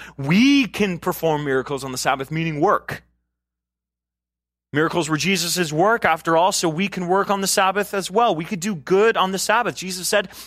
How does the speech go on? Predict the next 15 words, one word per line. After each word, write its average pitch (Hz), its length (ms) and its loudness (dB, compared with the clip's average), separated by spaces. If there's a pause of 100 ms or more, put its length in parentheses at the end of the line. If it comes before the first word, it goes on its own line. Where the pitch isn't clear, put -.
"It 196 120 0
is 180 100 -4
lawful 196 560 2 (200)
to 190 100 -8
do 196 160 -4
good 196 420 2 (240)
on 170 140 -2
the - 80 -2
Sabbath." 185 720 -2 (320)
Jesus - 280 0
said 202 160 2
in 185 120 0
Matthew 185 320 -2
twelve 202 340 0
eight, 214 240 0